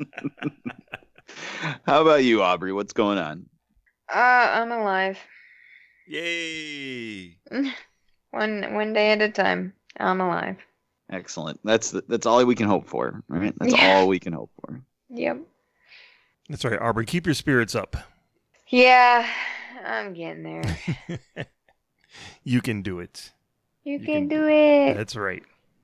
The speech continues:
Speaker 2: <laughs>
Speaker 3: Oh, you, you got to see Tom Hardy on a big screen, so that's gotta be something, right?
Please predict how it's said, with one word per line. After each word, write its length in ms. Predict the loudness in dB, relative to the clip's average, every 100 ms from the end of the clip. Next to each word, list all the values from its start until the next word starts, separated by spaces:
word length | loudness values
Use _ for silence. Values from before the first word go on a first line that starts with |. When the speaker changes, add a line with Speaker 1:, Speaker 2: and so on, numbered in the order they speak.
| _ -10
Speaker 2:
<laughs> 60 | -6 -4 -6 -4 -6 -8 _ _ _ _ _ _ _ _ -4
Speaker 3:
Oh, 60 | -2
you, 220 | -2 -2
you 80 | 0
got 120 | 2
to 60 | 2
see 160 | 0 0
Tom 260 | 2 2
Hardy 300 | 6 4 4
on 80 | -2
a 40 |
big 220 | 0 -2 -2
screen, 400 | -4 -4 -4 -6
so 100 | -4
that's 180 | -4 -2
gotta 180 | -2
be 80 | -2
something, 380 | -6 -8 -8 -8
right? 240 | -8 -10